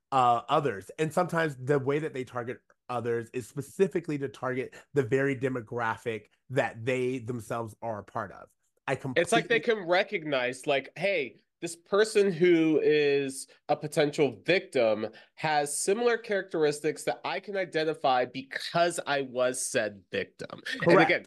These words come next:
Speaker 2: not excusing that behavior, but I'm saying there's something there that's
Speaker 1: No, no, no.
Speaker 2: interesting.
Speaker 1: And, and what I'm saying is, yes, like, I will acknowledge that. That is very true. However, we have to acknowledge that some people also are just manipulators. Some
Speaker 2: Yeah.
Speaker 1: people also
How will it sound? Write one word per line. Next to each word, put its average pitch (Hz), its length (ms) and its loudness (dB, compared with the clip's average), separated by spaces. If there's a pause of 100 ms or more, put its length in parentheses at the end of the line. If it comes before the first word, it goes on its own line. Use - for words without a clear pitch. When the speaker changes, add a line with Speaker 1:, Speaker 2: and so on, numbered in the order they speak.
(140)
Speaker 2:
not 147 220 0
excusing 277 600 0
that 170 180 -2
behavior, 139 580 -2 (220)
but 170 100 2
I'm 170 120 0
saying 180 340 -4
there's 151 240 -2
something 190 720 -2 (140)
there 120 360 0
that's 110 260 0
Speaker 1:
No, 294 100 10
no, 294 140 6
no. 285 60 4
Speaker 2:
interesting. - 80 -6
Speaker 1:
And, 165 220 2
and 160 160 2
what 156 120 0
I'm 185 100 -4
saying 156 240 -6
is, 127 160 -4 (140)
yes, - 420 -4 (120)
like, 165 260 2
I 151 120 2
will 170 200 -4
acknowledge 147 520 -6
that. 92 260 -18
That 135 140 0
is 123 120 -2
very 131 200 -2
true. - 280 -8
However, 165 640 0 (180)
we 123 80 -6
have 147 180 -2
to 190 80 0
acknowledge 127 380 -6
that - 240 -6
some 196 260 -2
people 127 440 -8
also 120 640 -6 (280)
are 160 80 0
just 170 200 -2
manipulators. 117 720 -6 (120)
Some - 200 4
Speaker 2:
Yeah. - 20 4
Speaker 1:
people 139 340 -2
also 135 520 -4